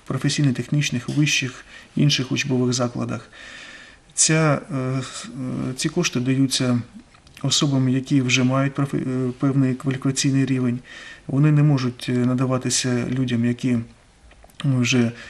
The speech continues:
е, проходили протягом останніх п'яти років навчання за направленням служби зайнятості, е, які, м,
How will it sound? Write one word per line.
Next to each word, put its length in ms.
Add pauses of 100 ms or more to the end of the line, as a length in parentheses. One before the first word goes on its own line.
(680)
е, 160
проходили 600 (140)
протягом 340
останніх 340
п'яти 260
років 340
навчання 480
за 100
направленням 560
служби 320
зайнятості, 640 (760)
е, 80
які, 280
м, 380